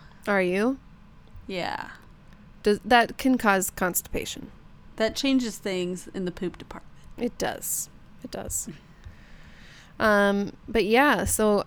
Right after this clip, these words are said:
Speaker 1: I, I again wanna thank Melissa. She's, she's a big, you know,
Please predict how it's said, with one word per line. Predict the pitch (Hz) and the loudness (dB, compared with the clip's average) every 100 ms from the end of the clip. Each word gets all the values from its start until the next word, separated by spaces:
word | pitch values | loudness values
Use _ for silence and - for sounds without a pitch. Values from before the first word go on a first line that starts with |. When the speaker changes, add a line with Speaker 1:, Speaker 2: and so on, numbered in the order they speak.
| - | -2
Speaker 1:
I, | 190 - | -6 -4
I | - | -2
again | 190 185 208 214 | 0 4 4 4
wanna | 196 190 190 | 4 2 0
thank | - 185 185 196 | 0 -2 -2 -2
Melissa. | 180 185 190 196 196 | 0 0 2 2 2
She's, | 190 - 180 175 - - - - - | 2 -2 -2 -4 -6 -10 -14 -18 -12
she's | - 190 180 - - - - | -8 -4 -4 -4 -4 -6 -8
a | - | -10
big, | 180 208 190 185 - - | -2 2 2 2 -6 -14
you | - 190 | -8 -6
know, | 175 | -6